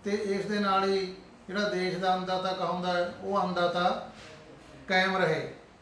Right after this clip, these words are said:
ਜੇ ਉਹ ਅੰਨਦਾਤਾ ਕਾਇਮ ਰਹੂਗਾ, ਤਾਂ ਉਸ ਦੇ ਨਾਲ ਜੁੜੇ ਹੋਏ ਜਿਹੜੇ ਬਾਕੀ ਸਮਾਜ ਹੈ, ਤਾਂ ਇੱਥੋਂ ਦੀ ਅਰਥ ਵਿਵਸਥਾ ਪੱਕੇ ਪੈਰੀਂ ਹੋਵੇਗੀ।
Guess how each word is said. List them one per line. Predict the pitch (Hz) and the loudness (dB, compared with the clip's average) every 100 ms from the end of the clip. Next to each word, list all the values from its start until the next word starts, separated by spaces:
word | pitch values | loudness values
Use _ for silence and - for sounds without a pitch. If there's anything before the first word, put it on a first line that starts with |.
| - - | -16 -6
ਜੇ | 202 | 0
ਉਹ | 226 | 2
ਅੰਨਦਾਤਾ | 214 202 202 214 | 2 2 2 0
ਕਾਇਮ | 208 196 196 | 0 0 0
ਰਹੂਗਾ, | 202 202 202 | 0 0 0
ਤਾਂ | 202 208 | 0 0
ਉਸ | 190 196 | -2 -2
ਦੇ | |
ਨਾਲ | 196 196 190 | 0 0 0
ਜੁੜੇ | 180 190 | -2 0
ਹੋਏ | 190 190 | -2 0
ਜਿਹੜੇ | 196 214 | 0 0
ਬਾਕੀ | 180 175 202 196 196 190 - - - - - - - - - - - - | -2 -2 -2 -2 -4 -6 -14 -20 -20 -20 -20 -20 -20 -20 -20 -20 -20 -14
ਸਮਾਜ | - 175 175 185 190 | -6 2 6 6 6
ਹੈ, | 185 170 175 - - - - - - | 4 2 -2 -10 -20 -20 -20 -12 -4
ਤਾਂ | 196 202 | 0 0
ਇੱਥੋਂ | 196 185 196 | -2 -6 -4
ਦੀ | 196 | -2
ਅਰਥ | 180 175 | -4 -4
ਵਿਵਸਥਾ | 185 185 - 190 190 220 - - - | -4 -4 -4 -2 -2 -4 -10 -18 -14
ਪੱਕੇ | - - 190 | -10 -6 -4
ਪੈਰੀਂ | 180 185 185 214 220 - - - | 0 0 0 -2 -6 -10 -14 -8
ਹੋਵੇਗੀ। | 170 170 147 131 | -4 -2 -4 -10